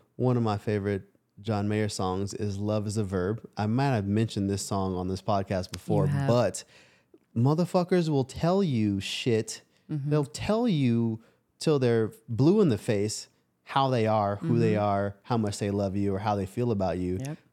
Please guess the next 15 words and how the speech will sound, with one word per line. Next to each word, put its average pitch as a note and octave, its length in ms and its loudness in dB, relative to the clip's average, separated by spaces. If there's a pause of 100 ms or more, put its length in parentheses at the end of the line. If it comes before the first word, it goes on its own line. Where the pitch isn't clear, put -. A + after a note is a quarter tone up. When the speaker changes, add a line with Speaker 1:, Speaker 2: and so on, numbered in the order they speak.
Speaker 1:
But A#2 380 0
you B2 120 2
have, B2 400 -4 (240)
they C#3 80 4
have D3+ 260 -2
to D3+ 80 0
show D3+ 360 2
you. F#2 340 -2 (880)
Don't, D#3 200 4
Speaker 2:
Actions. D3+ 420 -2
Speaker 1:
don't F3+ 340 2
fucking F3 640 -2
believe C#3+ 400 2
the D3+ 100 2
words, A#2 580 2